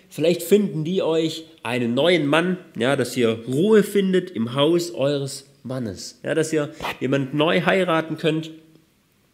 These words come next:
Gott soll euch sogar dabei segnen.“ Aber die beiden, die geben eine eindeutige Antwort. Vers zehn,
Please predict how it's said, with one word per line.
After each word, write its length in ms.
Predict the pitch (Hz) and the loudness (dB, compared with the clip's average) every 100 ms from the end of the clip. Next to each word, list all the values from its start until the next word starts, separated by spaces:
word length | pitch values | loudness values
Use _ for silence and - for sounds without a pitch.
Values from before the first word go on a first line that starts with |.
| _ - _ _ _ _ _ | _ -20 _ _ _ _ _
Gott 240 | - 160 160 | -8 -6 -6
soll 160 | 147 | -6
euch 160 | 127 120 | -6 -6
sogar 240 | 123 110 | -8 -8
dabei 280 | 110 110 110 | -6 -6 -8
segnen.“ 540 | 104 104 101 101 92 87 _ _ _ _ _ _ _ _ _ _ _ _ _ _ _ | -6 -8 -8 -12 -16 -18 _ _ _ _ _ _ _ _ _ _ _ _ _ _ _
Aber 180 | - 107 | -12 -10
die 140 | - 98 | -8 -6
beiden, 440 | 110 160 135 127 | -4 -4 -4 -8
die 80 | 113 | -6
geben 300 | 98 98 185 | -4 -4 -4
eine 160 | - | -8
eindeutige 640 | - 139 156 147 143 135 - | -6 -6 -4 -4 -4 -4 -6
Antwort. 340 | 143 131 95 | -6 -8 -10
Vers 260 | - 104 - | -8 -8 -2
zehn, 340 | 123 135 147 | 2 2 0